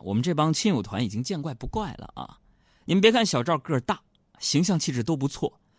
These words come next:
但是太木讷呀，啊！人家小赵跟我们说呀，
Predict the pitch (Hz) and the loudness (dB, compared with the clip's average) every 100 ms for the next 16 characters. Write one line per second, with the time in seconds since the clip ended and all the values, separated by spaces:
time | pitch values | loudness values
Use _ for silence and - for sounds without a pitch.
0 | _ - 131 127 - 330 160 165 165 110 | _ -6 -4 -2 0 2 4 2 2 2
1 | 107 82 104 - _ _ _ _ 123 123 | 0 -4 -14 -20 _ _ _ _ -2 -2
2 | 175 _ _ _ _ _ _ - - 262 | -2 _ _ _ _ _ _ -6 2 4
3 | 330 - 135 180 180 120 104 - 98 80 | 4 4 2 0 0 -2 -4 -4 -6 -8